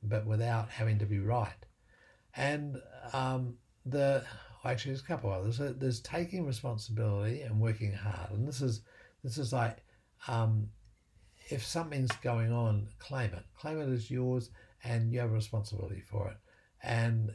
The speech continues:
at the same time, work really hard, um, and, and at this, but still, um, don't be responsible for the outcomes.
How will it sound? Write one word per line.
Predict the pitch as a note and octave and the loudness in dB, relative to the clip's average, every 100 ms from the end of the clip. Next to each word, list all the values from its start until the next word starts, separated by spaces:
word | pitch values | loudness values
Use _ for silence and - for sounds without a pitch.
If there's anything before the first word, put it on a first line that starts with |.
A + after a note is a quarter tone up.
| - | -2
at | A2 | -2
the | A#2 | -2
same | D#3 C#3+ C3 | -4 -2 -2
time, | A#2 A#2+ A2 A2 G#2 - | -2 0 2 2 0 -2
work | G#2 A#2+ C#3 - | 0 0 0 -2
really | B2 B2+ A2+ | 0 0 0
hard, | A2 A#2 G2 G2 C3+ - - _ _ - | 0 0 0 0 -4 -8 -20 _ _ 0
um, | A2+ A2 A2 G#2+ - | 4 4 4 0 -2
and, | A#2+ A2+ G#2+ - - - | 0 0 -2 -12 -12 -4
and | B2 A#2+ A2 A#2+ | 0 2 0 -2
at | |
this, | A#2+ A2 - - B2+ A2+ | -4 -6 -8 -10 -6 -4
but | A#2+ - | -4 -4
still, | - - D#3+ C#3+ C3+ C3+ - _ _ - - | -6 2 4 4 2 -2 -14 _ _ -8 -4
um, | A#2+ A#2+ A#2 A2 A#2+ | 0 0 0 0 0
don't | B2+ C3 D3 - _ _ _ A2+ | 2 0 -2 -8 _ _ _ -4
be | A2+ A#2 | 0 2
responsible | A2+ A2 - A#2+ A#2 - A2 G#2 G#2 - | 2 0 -2 -2 -2 -2 0 0 -4 -4
for | A#2+ A2+ A2 G#2+ - | 0 2 4 0 -2
the | A2+ G#2+ A#2+ | 0 2 2
outcomes. | A#2+ - A2 E2 - - | -2 -6 -6 -6 -10 -18